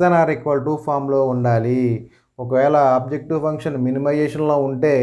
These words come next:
మ్యాక్సిమైజేషన్లో కన్వర్ట్ చేసుకోవాలి. అలాగే greater than or equal to ఫామ్‌లో కనుక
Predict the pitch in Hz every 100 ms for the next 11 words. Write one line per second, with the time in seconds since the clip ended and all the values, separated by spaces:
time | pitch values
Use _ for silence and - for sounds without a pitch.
0 | 120 120 - _ 117 117 120 135 147 147
1 | 151 151 147 147 143 127 143 123 143 139
2 | 139 139 127 123 123 _ _ 127 135 139
3 | 131 123 120 - _ 131 127 131 151 151
4 | 147 139 151 147 151 143 143 139 131